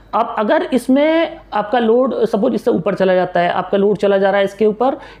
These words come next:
कि तीन हज़ार watt का या बत्तीस सौ watt का load आपका चला जा रहा है, तो उस condition में क्या करें कि तीन केवीए के बजाय आप पाँच केवीए ले लें।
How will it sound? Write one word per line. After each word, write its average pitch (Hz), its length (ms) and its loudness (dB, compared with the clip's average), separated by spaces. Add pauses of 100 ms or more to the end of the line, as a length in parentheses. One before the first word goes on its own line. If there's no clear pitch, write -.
कि 240 220 0 (220)
तीन 220 160 4
हज़ार 170 200 0
watt 110 200 -4
का - 160 -8 (360)
या 226 320 0
बत्तीस 185 380 -2
सौ 175 80 2
watt 123 180 0
का 127 100 -2
load 139 180 0
आपका 127 180 -2
चला 110 200 -2
जा 101 120 -4
रहा - 80 -6
है, 82 100 -6 (300)
तो 359 60 2
उस 370 200 0
condition 311 340 0
में 302 120 -2
क्या 285 100 -2
करें 262 200 -2
कि 370 80 -2
तीन 370 420 2
केवीए 254 240 0
के 220 80 0
बजाय 226 180 0
आप 320 160 -6
पाँच 233 180 -2
केवीए 208 240 0
ले 135 120 -2
लें। 98 120 -8